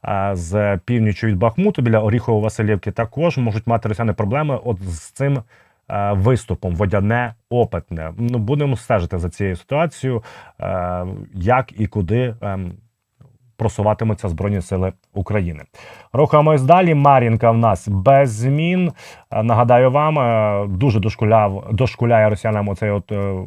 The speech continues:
виступ Збройних Сил України, який, е, унеможливлює їм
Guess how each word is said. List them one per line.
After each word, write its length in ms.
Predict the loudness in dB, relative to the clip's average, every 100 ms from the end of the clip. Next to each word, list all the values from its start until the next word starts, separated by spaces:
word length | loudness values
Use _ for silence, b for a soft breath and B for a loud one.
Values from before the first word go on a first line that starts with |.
| -8
виступ 440 | -2 -2 -2 -4
Збройних 340 | -2 0 -2 -2
Сил 220 | -4 -4
України, 680 | -4 -2 -2 0 0 -2 -2
який, 500 | -4 -2 -2 -2 -2 B B B B -6
е, 420 | -4 -2 -2 -4 -6 -14 _
унеможливлює 800 | 0 2 2 2 4 4 2 2
їм 420 | 0 0 0 0